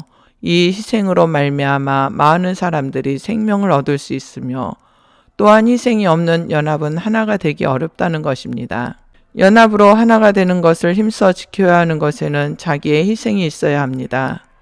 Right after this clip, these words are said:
무엇을 하든지 끝까지 책임을 져야 하며 결실을 맺을 때까지 해야 하는 일이기 때문입니다.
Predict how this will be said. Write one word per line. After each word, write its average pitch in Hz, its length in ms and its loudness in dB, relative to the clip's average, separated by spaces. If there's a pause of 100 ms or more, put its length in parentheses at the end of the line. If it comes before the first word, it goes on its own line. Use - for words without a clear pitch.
(400)
무엇을 185 600 4
하든지 160 680 0
끝까지 202 500 0
책임을 220 500 0
져야 156 320 0
하며 135 480 -4 (220)
결실을 170 540 0
맺을 160 340 2
때까지 160 540 0
해야 208 320 2
하는 196 320 -2
일이기 143 300 -6
때문입니다. 131 920 -6